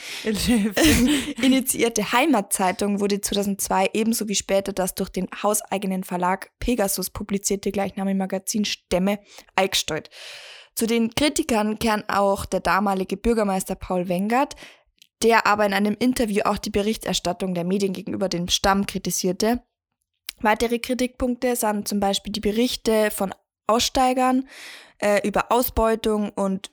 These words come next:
Speaker 2: wirtschaftliche Abhängigkeit der Mitglieder. Ähm,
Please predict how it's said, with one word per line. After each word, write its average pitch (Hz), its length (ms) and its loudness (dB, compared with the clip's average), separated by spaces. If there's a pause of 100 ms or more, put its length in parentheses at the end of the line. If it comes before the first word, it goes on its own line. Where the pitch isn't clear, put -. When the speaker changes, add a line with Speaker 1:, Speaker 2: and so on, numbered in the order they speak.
(100)
Speaker 2:
wirtschaftliche 196 680 -2
Abhängigkeit 175 640 -10
der 175 80 -4
Mitglieder. 202 600 -4 (880)
Ähm, 220 680 2